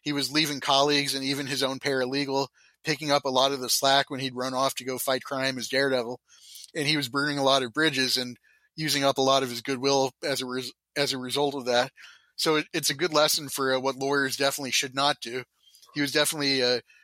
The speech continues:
treating his day job as very secondary in importance.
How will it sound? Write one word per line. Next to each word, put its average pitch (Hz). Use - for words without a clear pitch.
treating 147
his 135
day 143
job 135
as 131
very 139
secondary 131
in 123
importance. 123